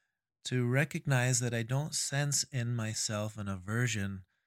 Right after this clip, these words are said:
to the unpleasant ones or a clinging to the pleasant ones.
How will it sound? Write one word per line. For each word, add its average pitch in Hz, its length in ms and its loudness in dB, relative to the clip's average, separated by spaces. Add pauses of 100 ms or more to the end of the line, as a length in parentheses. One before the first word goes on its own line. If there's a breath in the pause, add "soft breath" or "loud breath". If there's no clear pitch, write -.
(160)
to 107 100 -10
the 98 160 -2
unpleasant 135 600 2
ones 139 420 0 (260 soft breath)
or 110 160 -4
a 107 80 -4
clinging 123 640 0
to 110 140 -6
the 101 120 -6
pleasant 104 440 -4
ones. 82 420 -10